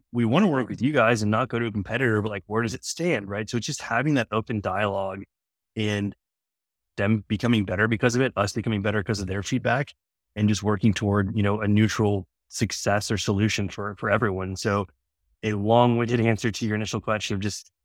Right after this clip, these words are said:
mistakes. I think it's just generally, like, not needing to be the know-it-all or, or having a playbook when everyone does things differently. And if we were to all cover our eyes and say,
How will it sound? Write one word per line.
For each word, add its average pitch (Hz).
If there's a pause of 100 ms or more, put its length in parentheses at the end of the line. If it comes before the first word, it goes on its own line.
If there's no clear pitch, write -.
(140)
mistakes. 107
I 107
think 123
it's 113
just - (760)
generally, 107
like, 104
not 107
needing 107
to -
be 107
the 104
know-it-all 98
or, 107 (120)
or 101
having 101
a 98
playbook 98
when 101 (100)
everyone 104
does 101
things 101
differently. 98
And 95 (560)
if 104
we 120
were 117
to 113
all 110
cover 113
our 104
eyes 104
and 101
say, 101